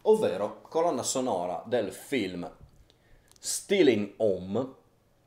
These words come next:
Original Motion Picture Soundtrack Stealing Home.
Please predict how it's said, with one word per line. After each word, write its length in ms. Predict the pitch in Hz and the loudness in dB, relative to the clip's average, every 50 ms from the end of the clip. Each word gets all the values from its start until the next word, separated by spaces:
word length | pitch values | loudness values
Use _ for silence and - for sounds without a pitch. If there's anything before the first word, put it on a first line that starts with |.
| - - _ | -20 -6 _
Original 600 | 120 117 123 156 170 123 123 127 113 101 95 95 | 2 4 4 4 2 2 0 2 2 2 0 -2
Motion 520 | 98 101 113 139 135 - - 104 90 87 | -2 -2 0 0 0 0 -2 -4 -4 -4
Picture 420 | - - 175 - - - 135 113 107 | -8 -8 -8 -8 -2 0 0 0 0
Soundtrack 680 | 98 - - 120 104 98 - - 90 76 78 - - - | -4 -4 -2 -2 -2 -2 -6 -6 -8 -8 -8 -8 -14 -16
Stealing 640 | - - - - - 165 147 117 110 110 117 113 - | -12 -12 -12 -4 0 0 2 2 2 0 -2 -6 -4
Home. 460 | - 110 92 78 80 85 80 87 95 | -2 -2 -2 -2 -4 -8 -10 -10 -10